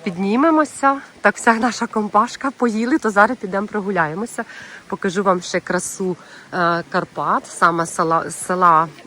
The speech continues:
Микуличин, бо ми зараз тут, а, ось ловили рибку. О, і покажу, який там вигляд. Сказав йти тако хвилин тридцять-сорок. О, ось так, аж туди в гори.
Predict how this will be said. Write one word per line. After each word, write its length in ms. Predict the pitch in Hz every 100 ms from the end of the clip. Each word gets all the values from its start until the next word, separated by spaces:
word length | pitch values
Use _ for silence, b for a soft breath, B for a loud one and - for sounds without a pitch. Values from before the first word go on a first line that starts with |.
| -
Микуличин, 600 | 190 185 165 160 170 247
бо 120 | 240
ми 140 | 247 254
зараз 360 | 247 277 - -
тут, 200 | 254 254
а, 220 | 240 214
ось 220 | 226 -
ловили 340 | 247 247 240 240
рибку. 460 | 240 233 - 233 - B B B B -
О, 200 | 190 180
і 120 | 196
покажу, 500 | 214 - 202 196 233
який 360 | 220 180 214
там 220 | 208 196 175
вигляд. 420 | 170 160 156 185 B B 180
Сказав 480 | - 226 233 330 233
йти 300 | - 277 302
тако 340 | - 220 233
хвилин 400 | 214 226 233 233
тридцять-сорок. 920 | - 240 - 208 - 220 226 302 285 - B B B B B B
О, 240 | 202 208 -
ось 220 | 240 285
так, 440 | - 240 247 240
аж 180 | 220 240
туди 460 | - 208 175 214 196
в 40 |
гори. 560 | 151 170 196 233 320